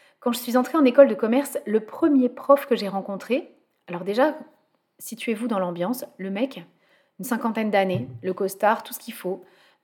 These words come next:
euh, nous fait attendre une quinzaine de minutes parce qu'il était là avec sa tasse de café en train de discuter avec la secrétaire de l'école. Et au lieu de rentrer dans la classe, nous faisait poireauter. Donc vraiment, nous, on s'est sentis, euh, vraiment pas considérés par ce mec qui ensuite balance sa sacoche là sur la table,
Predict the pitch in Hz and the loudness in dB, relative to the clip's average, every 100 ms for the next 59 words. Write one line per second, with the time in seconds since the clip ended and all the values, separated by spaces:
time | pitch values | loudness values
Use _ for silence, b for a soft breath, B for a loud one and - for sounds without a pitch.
0 | 196 190 180 196 240 269 320 254 294 285 | -2 0 0 6 6 8 8 8 6 4
1 | 226 220 262 294 269 240 226 277 269 269 | 2 4 6 6 6 6 6 4 2 -4
2 | - 233 233 240 311 294 220 269 269 233 | -2 -6 0 2 4 4 2 4 4 4
3 | 226 202 302 269 220 208 240 - 277 285 | 0 0 0 0 -2 -4 -6 -4 0 0
4 | 190 214 - 226 262 233 185 180 208 294 | 0 -4 -10 -2 0 2 0 2 2 2
5 | - _ _ _ _ _ _ 240 262 302 | -2 _ _ _ _ _ _ 8 10 10
6 | 277 247 247 302 240 220 233 277 262 190 | 8 6 6 4 4 4 6 4 4 4
7 | 226 226 226 226 220 - 170 190 220 285 | 2 6 4 4 -2 -6 -6 -4 2 6
8 | 269 254 233 220 214 - 254 226 190 b | 6 6 2 -8 -8 -10 -4 -2 -4 b
9 | b b b b _ - 208 269 294 277 | b b b b _ -6 8 10 10 8
10 | 262 247 240 220 220 226 202 - 185 285 | 4 2 0 -2 0 0 -2 -2 -2 -2
11 | - - 254 247 247 220 202 262 262 262 | -4 -2 2 2 0 2 4 6 6 2
12 | - _ _ _ _ - - 185 202 214 | -6 _ _ _ _ -14 0 0 0 2
13 | 247 247 170 175 254 220 208 214 254 | 4 2 0 -2 2 2 4 4 4